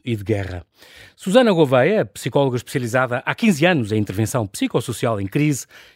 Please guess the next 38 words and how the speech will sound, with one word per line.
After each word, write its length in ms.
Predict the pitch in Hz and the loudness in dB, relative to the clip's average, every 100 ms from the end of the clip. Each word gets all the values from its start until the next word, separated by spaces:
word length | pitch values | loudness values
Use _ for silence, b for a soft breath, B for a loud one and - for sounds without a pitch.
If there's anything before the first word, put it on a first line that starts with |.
| B | B
é 60 | 131 | -4
responsável 580 | 127 - 220 143 120 165 | -2 -2 0 0 0 -2
por 120 | 139 | 0
um 80 | 139 | 0
projeto 360 | 120 107 135 | 0 -2 -4
promovido 360 | - 113 104 113 | -4 -4 -2 -4
pela 200 | 110 101 | -2 -2
Federação 400 | - 101 120 127 | -2 -4 -2 -2
Internacional 440 | 131 110 113 131 | 0 -2 -2 -2
da 80 | 107 | -2
Cruz 180 | - 120 | -4 -4
Vermelha, 380 | 113 107 104 160 B B B B | -2 -2 -2 -6 B B B B
desenvolvido 480 | 104 113 98 127 139 | -2 -2 0 -4 -4
e 20 | |
financiado 540 | - 147 117 - 135 - | -2 0 0 0 -2 -2
por 100 | 101 | 2
vinte 200 | 196 - | 2 4
e 40 | |
cinco 240 | 214 220 | 0 -2
países 260 | - 147 123 | 0 -2 0
da 60 | 113 | 0
União 160 | 127 | 0
Europeia, 400 | 139 104 104 110 b b b | 0 0 -2 -4 b b b
que 80 | - | -4
visa 320 | 147 175 208 | -2 0 -2
preparar 560 | 214 175 - 131 160 - | -4 -4 -2 -2 -2 -6
profissionais 640 | - 156 135 113 113 156 | -10 -6 -4 -4 -4 -6
para 180 | - 123 | -6 -6
serviços 440 | - 120 156 - - | -4 -4 -4 -6 -8
de 140 | 120 | -6
saúde 500 | 107 - 120 120 104 | -6 -4 -2 -2 -4
mental 540 | 95 180 160 123 139 196 b b | -4 -2 0 0 -2 -6 b b
em 100 | 139 120 | -4 0
primeiros 320 | 117 233 - | 4 2 2
socorros 380 | - 202 233 - | 0 2 2 -2
psicológicos, 760 | - 190 123 95 90 - - b b b | -10 -2 0 0 -6 -18 -20 b b b
para 100 | - | -10
triagem, 600 | 95 90 117 170 165 175 | -8 -2 0 0 -2 -6